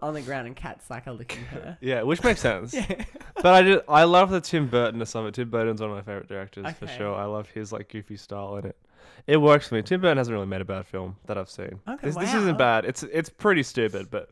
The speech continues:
Speaker 1: It's just fine.
Speaker 2: it's, is it fun? Yes, and that's all I'm looking for. So, you know, Batman Returns. There's, there's some good action as well. I like the,
Speaker 1: <laughs>
Speaker 2: yeah, yeah.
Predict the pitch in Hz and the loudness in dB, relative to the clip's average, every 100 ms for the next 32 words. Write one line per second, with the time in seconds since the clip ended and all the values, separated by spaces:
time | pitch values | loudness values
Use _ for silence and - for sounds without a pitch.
0 | 175 175 - 233 - 156 123 117 127 156 | -14 -12 -10 -10 -6 -6 -6 -8 4 4
1 | - 160 160 151 190 185 185 - 131 127 | 4 0 0 0 4 6 4 0 2 2
2 | 127 - 113 120 113 - 110 104 98 104 | 2 -4 -2 -2 -2 -6 -4 -4 -8 -12
3 | 98 - 104 107 - 110 113 - - 131 | -14 -10 -10 -12 -6 -4 -4 -10 -6 -2
4 | 139 139 - - - - - 147 147 143 | 0 0 -4 -16 -18 -8 0 2 4 4
5 | 139 127 123 123 - _ _ 139 147 170 | 4 2 2 -2 -12 _ _ -8 0 2
6 | 196 240 285 185 - 175 208 - 143 151 | 2 2 4 4 2 -2 -2 -6 -6 -2
7 | 156 165 139 143 147 143 131 107 - - | -2 0 0 0 -2 -2 -2 -2 -12 -18
8 | - - _ _ _ _ _ _ 120 180 | -20 -20 _ _ _ _ _ _ -4 -2
9 | - _ _ _ - 123 160 | -4 _ _ _ -12 -2 0